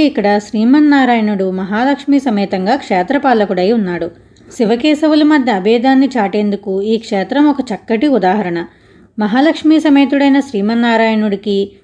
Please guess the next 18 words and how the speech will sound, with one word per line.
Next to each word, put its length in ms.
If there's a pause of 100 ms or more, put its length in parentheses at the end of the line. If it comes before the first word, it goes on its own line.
(160)
మాణిక్యాంబ 680
సమేత 400
భీమేశ్వర 560
స్వామికి 680 (300)
మాఘశుద్ధ 560
ఏకాదశి 640
రోజున 460 (320)
ఒకే 300
వేదిక 360
మీద 180
కళ్యాణోత్సవాన్ని 1000
నిర్వహిస్తారు. 680 (520)
ఇలాంటి 340
వేడుక 600 (140)
ఒక్క 240
ద్రాక్షారామంలోనే 1000
మనం 380
చూడగలం. 440